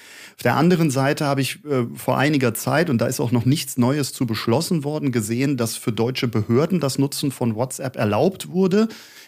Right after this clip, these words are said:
Ich glaube, das haben die mehr oder weniger einfach nur gemacht, weil sie gewusst haben, die Pappenheimer kriegen wir sowieso nicht <laughs> dazu, sich vernünftig zu informieren und zu bessern.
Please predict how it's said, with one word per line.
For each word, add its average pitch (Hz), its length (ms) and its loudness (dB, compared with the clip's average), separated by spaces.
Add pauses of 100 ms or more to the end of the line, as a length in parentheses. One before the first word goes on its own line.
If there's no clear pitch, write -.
Ich - 80 -12
glaube, 131 200 4
das 123 120 0
haben 135 120 4
die 123 80 6
mehr 127 160 4
oder 123 160 2
weniger 127 320 2
einfach 127 280 0
nur 131 120 2
gemacht, 117 500 2
weil 117 420 2
sie 117 200 0
gewusst 123 400 2
haben, 127 160 0
die 117 80 2
Pappenheimer 120 500 2
kriegen 120 220 0
wir 110 80 -4
sowieso 110 280 0
nicht 135 220 2
<laughs> - 60 2
dazu, 190 400 4
sich 156 240 2
vernünftig 139 480 2
zu 151 100 0
informieren 131 480 2
und 127 100 0
zu 131 140 0
bessern. 127 400 0